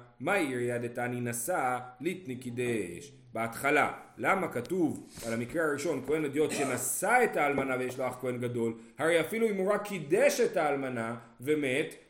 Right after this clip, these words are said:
אז האח הכהן גדול אסור לו להתחתן עם האלמנה, אז למה כתוב נשא? תשובה, וכי תימא תמא דנשא דהווה ליעשה ולא תעשה,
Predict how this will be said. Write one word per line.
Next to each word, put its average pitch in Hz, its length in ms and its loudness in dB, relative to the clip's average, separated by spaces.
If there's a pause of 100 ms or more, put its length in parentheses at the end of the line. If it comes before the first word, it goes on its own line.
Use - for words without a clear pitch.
אז 143 220 0
האח 160 280 2
הכהן 165 320 2
גדול 123 300 2
אסור 156 220 2
לו 160 120 4
להתחתן 160 400 -2
עם 180 120 0
האלמנה, 185 560 0 (200)
אז 113 180 -4
למה 160 200 0
כתוב 185 340 -2
נשא? 160 380 0 (1500)
תשובה, 123 600 -2 (1300)
וכי 123 280 -6
תימא 123 340 0 (100)
תמא 160 260 0
דנשא 123 920 0 (320)
דהווה 147 360 2
ליעשה 131 440 0
ולא 175 300 4
תעשה, 123 320 -2